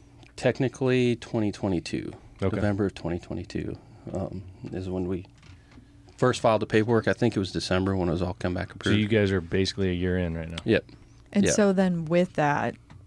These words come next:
Speaker 3: you don't just do, like, parachuting. I mean, it's, like, all of the above.
Speaker 1: Yeah,
Speaker 3: And what
Speaker 1: yeah.
Speaker 3: falls under that? How do you guys decide what?
Speaker 2: Like, if, I guess if, if someone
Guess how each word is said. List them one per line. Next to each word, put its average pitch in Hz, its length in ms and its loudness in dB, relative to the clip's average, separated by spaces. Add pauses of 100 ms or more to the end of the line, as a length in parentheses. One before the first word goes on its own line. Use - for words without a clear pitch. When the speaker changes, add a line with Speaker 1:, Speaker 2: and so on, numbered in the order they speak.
(160)
Speaker 3:
you 175 160 0
don't 165 320 -2
just 170 500 -4
do, 160 480 -2 (880)
like, - 160 -6 (240)
parachuting. - 640 -4 (220)
I 180 60 0
mean, 175 120 -2
it's, - 400 -4 (220)
like, - 320 -6 (260)
all 165 220 -2
of 160 80 -4
the 175 100 -2
above. 180 640 -2
Speaker 1:
Yeah, 139 240 6
Speaker 3:
And 156 140 -2
what 160 120 4
Speaker 1:
yeah. 120 160 4
Speaker 3:
falls 156 280 4
under 165 180 0
that? - 200 -4
How 175 100 0
do 180 80 0
you 180 80 0
guys 170 220 -4
decide 165 500 -4
what? 160 340 -4 (260)
Speaker 2:
Like, 123 140 6
if, 110 160 4
I 110 120 2
guess 120 260 2
if, - 320 -2
if 107 240 2
someone 98 1080 2